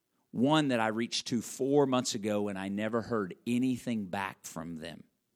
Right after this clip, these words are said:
They've never been to this congregation as far as I know. Matter of fact, their name was given to me by one of Brother Jacinto's family members in Spokane and asked if I would reach out.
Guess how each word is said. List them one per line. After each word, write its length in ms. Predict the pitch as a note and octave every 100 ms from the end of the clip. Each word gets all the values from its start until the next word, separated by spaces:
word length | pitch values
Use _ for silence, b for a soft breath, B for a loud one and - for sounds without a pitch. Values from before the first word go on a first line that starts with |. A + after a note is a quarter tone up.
| _ _ -
They've 140 | G#2+
never 300 | G#2 A#2+ B2+
been 260 | A2+ B2 B2
to 60 |
this 180 | A#2 A2+
congregation 760 | - A2 A2 G#2+ G#2+ A#2 -
as 120 | G2+ -
far 300 | G#2+ G#2 G#2
as 120 | G2
I 140 | G2+
know. 320 | G#2 G2 E2 - B B B B -
Matter 180 | F#2+
of 40 | G2
fact, 320 | - A2+ - B B
their 160 | - A2+
name 380 | G#2 A2 A#2+ A#2+
was 180 | A2 F#2+
given 440 | G#2 C#3 D#3 C3+
to 140 | - F#2
me 440 | F2+ F2+ A2 A#2+ b b b -
by 260 | G2+ G2+
one 220 | G2 G#2 G#2+
of 100 | A2
Brother 220 | G#2+ G#2+
Jacinto's 560 | G#2+ - B2 C3 A#2
family 380 | - B2+ C3 C3
members 340 | B2+ C3+ C3+ C3
in 100 | C3
Spokane 720 | - - C3+ - C#3+ A2+ F#2
and 100 | F#2
asked 300 | G#2+ - A2
if 100 | D2+
I 80 |
would 160 | F#2 F2
reach 300 | G#2 A2+ -
out. 300 | - G1+ G1+